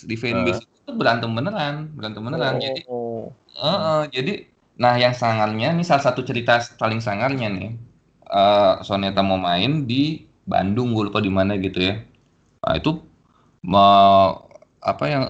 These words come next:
Speaker 1: ma-, ma-, apa, si yang suka rock-rock ini pokoknya udah u-, nyambitin panggung, Mas Unggul. Penonton nyambitin panggung,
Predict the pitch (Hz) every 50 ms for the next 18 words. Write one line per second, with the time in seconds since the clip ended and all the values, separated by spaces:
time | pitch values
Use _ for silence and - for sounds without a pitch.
0 | - - - - - - - - 85 92 - - 95 92 - - - - 98 92
1 | 95 98 92 92 92 92 92 92 90 90 95 95 95 92 92 107 113 113 113 110
2 | - - - - - - - - 101 98 98 98 98 95 98 98 95 98 98 98
3 | - - 98 98 98 98 95 - 95 101 104 95 113 135 156 139 - 131 165 165
4 | 135 117 107 107 - 87 82 92 90 - _ _ _ _ - - 120 131 131 131
5 | 131 131 131 131 139 139 135 135 131 135 147 151 151 151 135 131 135 131 127 123
6 | 107 104 104 - _ _ _ _ _ _ - - _ _ - 104 107 107 107 110
7 | 110 127 143 165 170 175 180 180 180 - - - - - - - 104 107 113 110
8 | 110 110 110 110 113 113 113 110 104 104 104 104 104 110 127 156 175 190